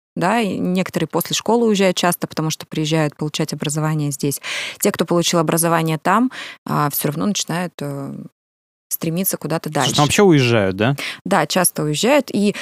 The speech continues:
Speaker 1: я вижу тех девчонок, ну,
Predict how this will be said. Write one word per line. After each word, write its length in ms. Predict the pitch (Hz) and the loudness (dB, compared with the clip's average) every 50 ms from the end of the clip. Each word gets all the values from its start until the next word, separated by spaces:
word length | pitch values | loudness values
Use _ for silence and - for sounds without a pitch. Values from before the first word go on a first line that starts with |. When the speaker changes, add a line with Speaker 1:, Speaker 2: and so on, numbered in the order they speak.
| - - - | -10 -8 -2
Speaker 1:
я 160 | 175 208 214 | 2 2 4
вижу 240 | 220 254 247 220 214 | 4 4 4 2 2
тех 240 | - - 190 180 175 | 2 2 0 2 2
девчонок, 720 | 180 196 - - - 214 196 170 156 - - - - - - _ _ _ _ _ _ - | 0 -2 0 0 2 2 4 2 2 0 -4 -8 -12 -12 -16 _ _ _ _ _ _ -6
ну, 300 | 226 240 208 160 151 143 | -4 -2 -2 -2 -2 -4